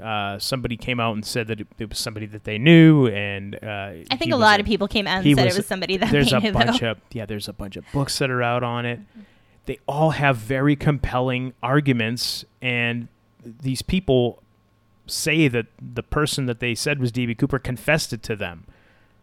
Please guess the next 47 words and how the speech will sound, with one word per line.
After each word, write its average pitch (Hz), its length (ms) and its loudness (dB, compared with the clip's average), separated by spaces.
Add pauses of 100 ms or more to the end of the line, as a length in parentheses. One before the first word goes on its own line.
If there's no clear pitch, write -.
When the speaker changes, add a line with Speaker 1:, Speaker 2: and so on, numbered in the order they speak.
(580)
Speaker 1:
There's - 240 -2 (200)
kids 170 260 4
that 151 80 8
have 147 100 4
come 139 140 0
out 139 60 2
and 135 80 -2
said, 123 180 -4
"My 117 100 -4
dad 113 300 -2
confessed 110 440 -6
to 113 40 -8
me. 110 160 -4
It 101 80 -4
was 98 160 -8
him. 113 240 -4
He 101 60 -8
showed 113 280 0
me 110 140 -4
the, - 120 -14 (140)
uh, 107 200 -6
he 139 120 -2
showed 123 300 4
me 120 100 0
the 113 120 -2
money. 101 320 -4
He 110 140 -4
had 110 180 -2
it 113 100 -6
in 110 140 -6
a 104 60 -6
trunk. - 400 -8
He 120 80 -6
had 117 160 -6
the 120 40 -8
parachute." 131 680 -2 (280)
He, 117 360 -14
it, 156 180 -12 (200)
all 180 200 8
kinds 160 340 0
of 139 80 0
different 123 400 -6
crazy 135 340 -4
stories, 113 500 -4 (600)
but 131 180 2 (320)
they're 120 220 2
all 147 380 4